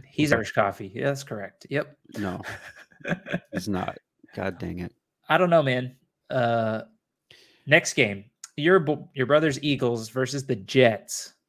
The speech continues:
Speaker 1: You did pick Philly.
Speaker 2: 'Kay.
Speaker 1: So, but
Speaker 2: But, yeah.
Speaker 1: but, but we got a, a dual quarterback
Speaker 2: boy.
Speaker 1: question here. Hold on. We have a dual, we have a triple quarterback question here, actually.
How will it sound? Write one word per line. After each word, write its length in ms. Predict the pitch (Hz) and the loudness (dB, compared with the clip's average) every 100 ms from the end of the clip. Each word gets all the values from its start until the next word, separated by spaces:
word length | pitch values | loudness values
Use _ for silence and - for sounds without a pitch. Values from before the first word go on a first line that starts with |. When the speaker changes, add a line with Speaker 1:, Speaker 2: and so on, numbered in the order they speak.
| - _ _ _ | -20 _ _ _
Speaker 1:
You 120 | 131 | 0
did 180 | 135 156 | 2 2
pick 160 | 175 160 | 2 -2
Philly. 480 | - 151 110 95 - _ _ _ _ _ _ _ | 2 4 4 0 -6 _ _ _ _ _ _ _
Speaker 2:
'Kay. 160 | 107 85 | 0 0
Speaker 1:
So, 640 | - 127 107 104 104 - _ _ _ _ _ _ _ 110 - | 0 0 2 0 -2 -6 _ _ _ _ _ _ _ -4 6
but 560 | 226 262 - - - _ _ _ _ | 8 8 2 -12 -14 _ _ _ _
Speaker 2:
But, 440 | - 147 143 - _ | 8 12 12 8 _
yeah. 280 | 113 123 120 | 2 6 6
Speaker 1:
but, 380 | 90 - - 143 | 6 2 -2 2
but 520 | 202 226 151 156 135 220 | 6 8 6 2 -4 -4
we 60 | |
got 280 | 247 294 - - | 0 -2 -2 -6
a, 80 | 151 151 165 | -8 -4 -2
a 40 | |
dual 320 | 127 165 185 | 0 6 6
quarterback 440 | - 151 127 117 190 | 6 4 6 10 12
Speaker 2:
boy. 140 | 240 185 | 12 12
Speaker 1:
question 340 | 127 - 117 | 8 4 -2
here. 300 | 131 107 104 | 0 0 0
Hold 220 | 131 147 | 0 2
on. 200 | 110 98 | 0 -2
We 100 | 123 | -2
have 80 | 156 | 0
a 40 | |
dual, 280 | 123 147 151 - | 0 0 -2 2
we 120 | 170 | 4
have 80 | 208 | 6
a 80 | 160 | 4
triple 380 | - - - 175 | 0 0 2 0
quarterback 460 | - 120 104 113 | 2 2 2 -2
question 340 | - 117 - 107 | -4 -8 -8 -12
here, 160 | 101 | -8
actually. 460 | 98 98 - - - | -8 -8 -12 -16 -16